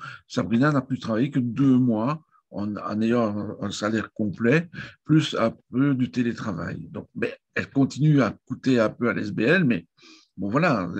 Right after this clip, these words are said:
elle est en chômage covid. Bon, c'est bien, c'est bien pour, euh, le paiement, mais c'est pas très bien au niveau de, des activités. Parce que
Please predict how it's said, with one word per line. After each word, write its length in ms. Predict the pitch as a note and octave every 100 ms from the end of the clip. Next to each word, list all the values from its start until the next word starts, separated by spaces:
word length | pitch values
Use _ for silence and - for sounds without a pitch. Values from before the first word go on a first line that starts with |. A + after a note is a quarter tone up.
| -
elle 120 | D2+ A#2+
est 140 | A#2+
en 100 | A#2
chômage 360 | - B2 D3 -
covid. 320 | B2 G#2 - - _ - - - - - - _ -
Bon, 180 | A#2 F#2
c'est 220 | - C#3
bien, 480 | C#3+ C#3 A#2+ G#2 F#2+
c'est 180 | B2+
bien 260 | A2+ B2+ A#2
pour, 440 | - A#2 A#2+ A#2
euh, 40 | G#2
le 160 | G#2
paiement, 480 | G2+ A2 B2+ G#3 G3
mais 120 | B2
c'est 320 | G#2+ - G#2 G#2+
pas 200 | - C3+
très 200 | - G#2+
bien 260 | C3+ D#3+
au 80 | C3+
niveau 360 | A#2 A2+ C3+ B2
de, 260 | A2+ G#2+
des 180 | F2+ A#2
activités. 640 | A#2 - A2+ G2 - - F2+ - -
Parce 140 | G#2
que 280 | - A2 G2